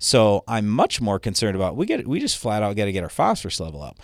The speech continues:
So if you wanna band it, that's great, and you'll get faster a-, and more efficient uptake. But if you wanna broadcast it, that's certainly fine too. But all I know is you gotta, I am way more worried about phosphorus hurting your yield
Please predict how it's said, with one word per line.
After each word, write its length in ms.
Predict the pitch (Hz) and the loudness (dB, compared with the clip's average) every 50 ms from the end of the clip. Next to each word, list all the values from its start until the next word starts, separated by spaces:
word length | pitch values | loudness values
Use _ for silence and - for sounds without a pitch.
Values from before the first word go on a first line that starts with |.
| - - - - | -20 -20 -18 -8
So 140 | - - 117 | -4 -2 -2
if 80 | - 120 | 0 0
you 80 | 151 | 0
wanna 160 | 190 190 127 | 0 0 0
band 420 | 78 76 73 92 101 110 135 180 226 | -2 -4 -2 0 0 2 2 0 0
it, 180 | 349 - _ | -2 -4 _
that's 220 | - - 95 - - | -2 -2 0 0 -2
great, 540 | 85 80 87 92 117 131 104 62 - - 107 | -8 -6 -4 0 0 0 0 0 -4 -8 -6
and 100 | 92 92 | -4 -2
you'll 100 | 101 104 | -2 -2
get 200 | 101 104 - - | -2 -4 -6 -6
faster 800 | - - - 113 117 123 127 - - - 107 95 95 90 87 - - - | -8 -4 -2 0 0 0 0 -2 -2 -2 -2 -2 -2 -4 -6 -10 -12 -12
a-, 240 | 92 78 - - | -12 -12 -12 -12
and 160 | 117 113 101 92 | -8 -8 -6 -6
more 160 | 92 87 82 | -6 -8 -10
efficient 420 | - - - 147 - - - - | -8 -2 -2 -2 0 -2 -4 -4
uptake. 460 | - 92 - - - 101 82 82 - - - - - _ | -4 -6 -4 -2 -4 -4 -4 -4 -8 -12 -20 -20 -20 _
But 80 | - | -14
if 100 | 82 - | -6 -4
you 60 | 107 101 | -2 0
wanna 160 | 101 98 82 | 0 0 0
broadcast 600 | 78 85 87 110 123 135 - 151 143 160 160 - | -2 0 2 2 0 2 2 0 0 0 0 -2
it, 80 | 160 | -4
that's 220 | - 117 127 - - | -2 -2 -2 -2 -2
certainly 340 | - - 156 - 127 131 131 | -2 -2 -2 -2 -2 -4 -4
fine 300 | - - 131 127 113 110 | -2 -2 -2 0 -2 -2
too. 240 | - - 175 147 | -2 -2 -2 -2
But 120 | 92 87 92 | -2 0 0
all 200 | 120 151 165 151 | 2 2 4 4
I 80 | 139 | 2
know 240 | 135 135 127 127 127 | 2 0 0 0 2
is 220 | 120 117 117 - - - - - - _ - | 2 0 0 -2 -6 -12 -20 -20 -20 _ -6
you 160 | - 104 127 | -2 0 2
gotta, 220 | 135 123 101 90 - - - 98 - - - - | 4 4 2 2 -4 -8 -14 -14 -14 -14 -12 -6
I 140 | - 123 107 | -4 -2 -2
am 240 | 87 92 92 85 85 | -2 -4 -6 -6 -4
way 460 | 85 107 139 165 170 185 - 185 180 | -4 -6 -4 -2 2 4 4 4 4
more 220 | 156 139 147 135 | 4 4 4 4
worried 200 | 127 127 127 120 | 4 4 4 2
about 220 | 110 98 90 73 - | 2 0 -4 -6 -10
phosphorus 640 | - - - - 160 180 190 170 - - 95 95 - | -12 -6 0 2 2 2 2 0 -2 -4 -4 -4 -2
hurting 240 | - 104 90 90 90 | -2 -2 -2 -2 -2
your 120 | 90 87 | -4 -4
yield 360 | 85 90 92 90 87 90 - | -4 -2 -2 -2 -4 -4 -8